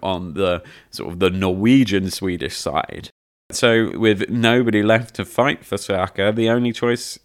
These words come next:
he has is to leave the country and flee to Denmark. One quick thing about why historians think the Danish lost the battle was because it took place in winter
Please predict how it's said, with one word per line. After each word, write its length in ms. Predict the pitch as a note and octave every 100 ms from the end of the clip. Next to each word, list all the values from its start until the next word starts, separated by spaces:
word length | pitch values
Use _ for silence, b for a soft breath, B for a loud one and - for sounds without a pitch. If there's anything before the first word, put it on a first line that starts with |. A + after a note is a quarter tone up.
| -
he 200 | A#2+ A#2
has 460 | B2+ E3+ A2+ G2
is 260 | G2 A2 -
to 140 | -
leave 400 | A2 A#2 B2 B2+
the 120 | B2 A#2+
country 600 | D3 D3+ - - F2+ -
and 320 | - G#2 G#2 -
flee 400 | - - A#2+ A#2 A#2
to 120 | A2+
Denmark. 760 | A2+ B2 F3 - A#1+ - - _ _ _ _ _ _ _
One 380 | A#2 B2 B2 A2+
quick 320 | - D3 -
thing 280 | - A2+ G#2+
about 380 | G2 G2+ G2+ -
why 480 | G#2+ G#2+ G#2+ G2 G#2
historians 580 | A2 A#2 - A2 G2
think 340 | - G#2+ F#2+ -
the 220 | - G2
Danish 640 | F#2+ A2+ A2 A2 G2 -
lost 360 | G#2+ G2 F#2+ -
the 80 | F#2+
battle 520 | - C3 C#3 G#2 E2+
was 160 | F2+ -
because 360 | G2+ - G2+
it 120 | G2
took 200 | - -
place 300 | A2+ G#2 G2+
in 180 | G2 F#2
winter 580 | G#2 C#3+ C#3+ B2 E2 F2